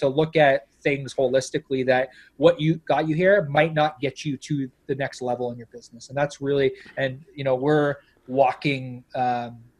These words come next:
examples of that, of what got us here is not getting us to the next level.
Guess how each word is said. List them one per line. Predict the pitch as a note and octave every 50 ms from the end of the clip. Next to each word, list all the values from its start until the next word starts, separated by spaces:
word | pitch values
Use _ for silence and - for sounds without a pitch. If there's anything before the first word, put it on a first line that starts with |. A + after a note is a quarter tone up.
| _ -
examples | D3+ C#3+ B2 B2+ A#2+ C3 - - D3 A#2+
of | B2+ B2
that, | B2 A#2 A2 A2+ -
of | C3 B2 A#2+
what | C3 C3 E3 F3+ D#3
got | C3 C#3+ C3+ C#3 D3
us | C#3+ C3+ -
here | - C3 C3 B2+ B2 B2
is | B2+ B2+ B2
not | C#3 C#3+ C#3+ D3+ - B2 -
getting | C#3 C#3 C#3 C#3 C#3 C3
us | B2+ A#2+ - -
to | - - C3+
the | B2+
next | B2+ C3 B2 - - -
level. | B2+ B2 B2+ A#2+ A#2+ A#2 G#2+ -